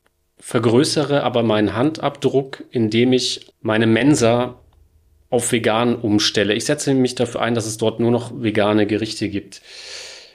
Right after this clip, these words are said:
Wie gesagt, vielleicht ist diese Konstellation auch unwahrscheinlich. Falls das so ist, wäre es ja spannend zu sehen, warum ist sie denn unwahrscheinlich? Wie blickst du darauf?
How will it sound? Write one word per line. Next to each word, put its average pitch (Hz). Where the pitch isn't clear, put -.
Wie 127
gesagt, 120
vielleicht 120
ist 131
diese 117
Konstellation 120
auch 120
unwahrscheinlich. 139
Falls 120
das 180
so 147
ist, 127
wäre 120
es 117
ja 117
spannend 113
zu 117
sehen, 110
warum 117
ist 127
sie 110
denn 98
unwahrscheinlich? 92
Wie 110
blickst 117
du 120
darauf? 95